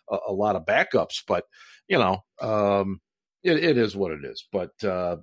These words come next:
anyway, we're gonna get on out of here for, uh, this edition of the Steel City Blitz Steelers podcast presented by Deck Roofing in South Florida.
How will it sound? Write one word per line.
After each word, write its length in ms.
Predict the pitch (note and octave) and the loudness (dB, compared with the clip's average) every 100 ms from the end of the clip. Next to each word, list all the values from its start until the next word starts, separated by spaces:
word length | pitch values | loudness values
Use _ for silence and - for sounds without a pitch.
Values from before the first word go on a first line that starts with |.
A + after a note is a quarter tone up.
| - | -2
anyway, 340 | C#3+ A2 F2 | 0 0 0
we're 180 | G#2+ D3+ | 2 4
gonna 160 | D3+ B2 | 4 4
get 140 | B2 | 4
on 180 | B2 A#2 | 4 4
out 180 | A2+ A2+ | 4 4
of 80 | G#2 | 4
here 220 | G#2 G2 | 2 2
for, 480 | - G#2 G2+ G2 G2 | 0 -2 0 0 -2
uh, 180 | F#2+ F2+ | -4 -4
this 240 | G2+ G2+ | -6 -6
edition 460 | F#2+ G#2 G2+ G2 F#2+ | -4 -2 -2 -4 -6
of 180 | E2+ | -6
the 60 | E2+ | -8
Steel 260 | - G2+ F#2 | -8 -4 -4
City 340 | - F2 E2 - | -6 -8 -10 -8
Blitz 360 | F#2+ G2 - - - - - - | -2 -2 -4 -14 -16 -20 -14 -4
Steelers 400 | - C#4+ C4 - | 2 4 4 2
podcast 640 | A#2+ F#2+ D#2 G#2 F#2+ - | 2 2 0 0 -2 -2
presented 420 | G#2+ G2 G2 F2+ - _ _ | -4 -2 -2 -4 -10 _ _
by 240 | - F2+ F#2 - G2 | -6 -4 -6 -10 -6
Deck 220 | A2 A2+ | -4 -4
Roofing 640 | B2 A#2 B2+ C3 F#2+ F2+ F#2+ - _ _ _ _ _ | -6 -2 -2 -2 -6 -6 -10 -14 _ _ _ _ _
in 360 | - C#3 F#3 F3+ - | -4 -2 -2 -4 -2
South 460 | - D3+ F3 - - | -2 -2 -2 -8 -16
Florida. 640 | - D#3+ F3+ G#3 F#2 - | -14 -8 -2 0 0 -2